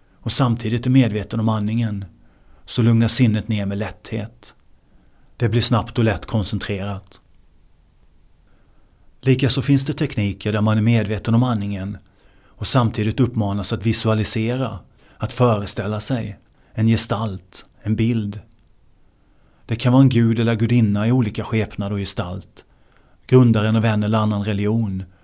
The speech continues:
som du känner djup respekt och hängivenhet för.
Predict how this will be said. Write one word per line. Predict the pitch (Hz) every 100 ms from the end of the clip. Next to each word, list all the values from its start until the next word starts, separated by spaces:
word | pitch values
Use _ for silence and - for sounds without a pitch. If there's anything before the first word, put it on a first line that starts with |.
| _ _ -
som | -
du | 110
känner | - 113 113
djup | 113 113 117
respekt | 117 110 92 -
och | 95
hängivenhet | 107 101 95 92 104 117
för. | - 101 110